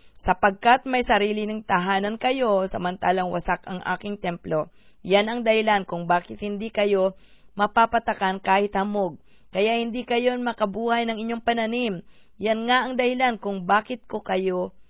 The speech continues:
pinararanas ng pag-, ng tagtuyot," wika ni Yahweh.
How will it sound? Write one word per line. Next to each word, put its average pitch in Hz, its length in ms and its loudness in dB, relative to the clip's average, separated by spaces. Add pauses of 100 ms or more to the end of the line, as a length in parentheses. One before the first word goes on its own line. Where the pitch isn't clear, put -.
(280)
pinararanas 185 1300 0
ng 165 400 -8 (800)
pag-, 175 320 -2 (240)
ng 196 240 0 (160)
tagtuyot," 165 720 -4 (240)
wika 156 480 -8
ni 151 320 -14 (560)
Yahweh. 147 560 -14